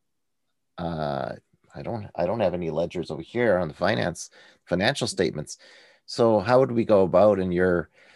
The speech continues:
in your mind to celebrate uh, celebrate those virt-, not virtues now, just, just those well-being conditions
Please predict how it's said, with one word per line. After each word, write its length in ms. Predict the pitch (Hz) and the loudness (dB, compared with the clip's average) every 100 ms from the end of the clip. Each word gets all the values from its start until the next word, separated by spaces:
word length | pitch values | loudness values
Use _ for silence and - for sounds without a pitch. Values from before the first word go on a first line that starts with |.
| _ _ _ | _ _ _
in 120 | 95 92 | -4 0
your 180 | 98 101 | 2 2
mind 340 | 82 80 80 | 2 2 0
to 220 | - 92 | -4 -4
celebrate 800 | 85 - 120 117 85 71 73 - _ _ _ _ 87 | -2 2 4 4 2 2 0 -6 _ _ _ _ -14
uh, 40 | |
celebrate 640 | 78 73 76 71 67 82 - | -4 0 0 0 -2 -4 -2
those 480 | 85 80 76 - _ _ _ _ _ _ _ _ _ _ - | 0 0 -4 -12 _ _ _ _ _ _ _ _ _ _ -4
virt-, 340 | 87 - - - | -4 -4 -12 -4
not 180 | 90 73 | -2 -2
virtues 480 | 85 107 - 73 69 | -2 -2 -4 -6 -4
now, 240 | 71 76 | -4 -4
just, 540 | - 92 87 - - - _ _ _ _ _ _ _ | -2 -2 -4 -8 -10 -10 _ _ _ _ _ _ _
just 260 | - 117 - | -6 -4 -2
those 140 | 98 | -2
well-being 480 | 85 92 90 87 120 | 4 4 4 2 0
conditions 720 | - 87 73 - 55 57 - | 0 -2 -2 -4 -10 -12 -16